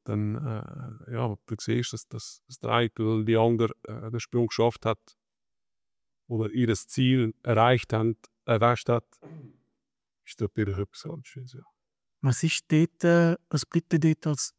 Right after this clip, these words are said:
Speaker 2: einer von der schönsten oder die schönste Erinnerung in Erinn-, äh, aus dieser Zeit, wenn du sagst, junge Leute, glänzen die Augen? Gibt's da etwas, wo mega raussticht von, von all diesen Sachen, die du einfach erfahren und erlebt hast?
Speaker 1: Boah.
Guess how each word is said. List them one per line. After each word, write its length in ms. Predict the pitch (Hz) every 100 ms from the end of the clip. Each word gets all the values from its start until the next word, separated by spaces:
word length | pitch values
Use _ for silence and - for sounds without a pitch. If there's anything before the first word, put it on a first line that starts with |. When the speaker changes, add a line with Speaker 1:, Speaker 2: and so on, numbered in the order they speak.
| _
Speaker 2:
einer 220 | 165 151
von 80 | 143
der 80 | 147
schönsten 460 | - 156 165 - 156
oder 100 | 135
die 160 | -
schönste 400 | 139 156 151 - _ _ _ _ -
Erinnerung 600 | 160 143 160 165 160 151 -
in 160 | 160
Erinn-, 280 | 151 156 170
äh, 320 | 175 156 147 - _ _ _ _ _
aus 180 | - 131
dieser 240 | 165 151 139
Zeit, 200 | 156 160
wenn 120 | 151
du 60 |
sagst, 420 | 147 156 151 - 160 - _
junge 300 | 160 165 160
Leute, 340 | 156 165 - -
glänzen 380 | - 151 156 -
die 100 | 156
Augen? 360 | 151 156 165 143 _ _ _
Gibt's 220 | - 175 -
da 80 |
etwas, 200 | 165 - -
wo 180 | 156 156
mega 380 | 160 165 175
raussticht 640 | 170 170 185 - 170 - 160 _ _ _ _ _ _
von, 260 | - 160 147
von 140 | 165
all 200 | 165 165
diesen 300 | 165 165 160
Sachen, 340 | 160 156 -
die 40 | 160
du 100 | 165
einfach 280 | 156 160 151 _ _ _ _ _ _
erfahren 500 | - 139 156 170 165
und 160 | 156 143
erlebt 400 | 156 156 - -
hast? 160 | _ -
Speaker 1:
Boah. 260 | 123 -